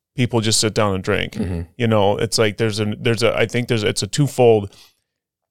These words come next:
Speaker 1: When alcohol came in, it became a serious issue because it was an addiction. And then it, there's, uh, and technology came in on top of it. That's an addiction as well. And then it's an erosion of traditional values. Like,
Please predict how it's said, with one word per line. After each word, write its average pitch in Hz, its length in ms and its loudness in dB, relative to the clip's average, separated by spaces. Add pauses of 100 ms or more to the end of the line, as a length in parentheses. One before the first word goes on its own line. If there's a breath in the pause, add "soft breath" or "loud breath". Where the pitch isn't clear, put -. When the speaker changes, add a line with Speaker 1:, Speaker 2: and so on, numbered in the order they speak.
(200)
Speaker 1:
When 131 160 2
alcohol 123 400 4
came 117 300 0
in, 110 100 2
it 104 100 0
became 107 300 0
a 98 40 -2
serious 104 440 2
issue 107 260 0
because 101 400 0
it 101 220 -6
was 107 240 0
an 92 80 0
addiction. 98 640 -2 (320)
And 113 140 2
then 117 160 4
it, 107 220 -2
there's, 107 300 0
uh, 98 360 0
and 104 160 -2
technology 120 600 0
came 110 300 0
in 104 280 0
on 104 140 -4
top 123 260 0
of 104 140 -2
it. - 140 -6
That's 110 240 0
an 101 100 -2
addiction 98 400 -4
as 95 120 -4
well. 104 360 2
And 107 120 -4
then 104 140 -2
it's 98 200 -2
an 98 100 -2
erosion 101 480 0
of 95 100 -4
traditional 95 640 -4
values. 87 600 -2 (420 soft breath)
Like, 101 240 -2